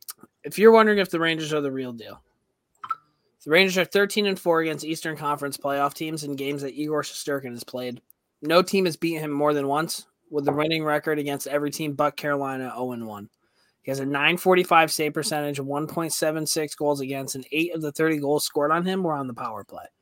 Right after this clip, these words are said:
Uh, he's only allowed three goals against four times and four goals against once. And that's in seventeen games. Is that good?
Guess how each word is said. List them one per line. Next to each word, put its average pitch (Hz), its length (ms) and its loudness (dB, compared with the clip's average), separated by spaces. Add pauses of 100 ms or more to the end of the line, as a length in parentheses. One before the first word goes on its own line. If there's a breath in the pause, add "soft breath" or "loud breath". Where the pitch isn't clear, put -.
(680)
Uh, 139 280 6
he's 143 160 -2
only 160 220 0
allowed 147 280 2
three 156 160 -2
goals 156 220 2
against 143 300 -6
four 160 220 2
times 160 360 0
and 131 200 -10
four 147 200 2
goals 139 240 0
against 117 320 -12
once. 101 360 -14 (1000)
And 139 120 0
that's 131 240 0
in 127 120 -6
seventeen 117 480 -8
games. 92 260 -20
Is - 1500 -20
that 185 200 4
good? 185 300 6